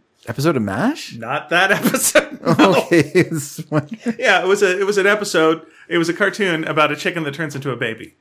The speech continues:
Speaker 1: Yeah, yeah.
Speaker 2: And that solves mysteries.
Speaker 1: Yeah.
Speaker 2: No, that wasn't
Speaker 1: <laughs>
Speaker 2: what it was at all.
Speaker 1: Okay, it was a, it was a, a cartoon version of mash?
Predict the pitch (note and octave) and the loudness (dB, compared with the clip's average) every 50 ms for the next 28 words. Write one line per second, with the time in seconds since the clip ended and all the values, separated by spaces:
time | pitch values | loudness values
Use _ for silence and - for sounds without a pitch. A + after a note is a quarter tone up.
0 | _ - D#3+ D#3 D3+ B2+ A#2+ C3 C#3 A#2 G2+ C#3 C#3 C#3 D3+ D3 C3 B2+ B2 - | _ -2 2 4 4 4 4 4 2 2 0 0 -2 -2 0 0 0 0 -2 -6
1 | C3 C3 C3 - - A2 F2 E2 - - D3 D3+ D3+ C#3+ - - - E3 E3+ C3 | -8 -10 -10 -10 -10 -12 -12 -12 -8 -4 0 2 2 2 0 -2 -4 -4 -4 -2
2 | - - - - C#3+ C#3+ - D3+ D3+ E3 D#3 C#3 C#3 - A#3 - - - - C#3+ | 0 0 0 0 0 0 0 0 0 -2 -2 -2 -4 -6 -6 -6 -6 -6 -4 -2
3 | C#3+ C3+ B2 A#2+ B2+ C3 B2+ G2 - - - - - B2 A#2+ A#2 G#2 F#2+ - - | -2 -2 -2 -2 -4 -4 -4 -6 -8 -14 -18 -14 -10 -8 -6 -6 -8 -8 -10 -14
4 | - - - A#2+ B2 B2+ B2 - C3 G#2+ G2+ G2+ G2 A2 G#2 F2 - - - B2+ | -16 -10 -6 -4 -2 -4 -2 0 0 2 2 2 2 0 0 -2 -4 -6 -4 0
5 | A2+ G#2+ G2+ G#2 G2+ G2 - - - - - - C#3 E3+ - - D3+ D3 D3+ D3+ | 0 2 2 0 0 -2 -4 -12 -16 -14 -4 -2 0 0 0 0 0 0 0 2
6 | C3 B2+ B2 A#2+ - B2+ A2+ G2+ G2 G2 G#2+ D3 G#3 A3 - - - - - | 2 0 0 0 -2 -4 -4 -4 -2 -2 0 0 -2 -2 -2 -6 -12 -14 -16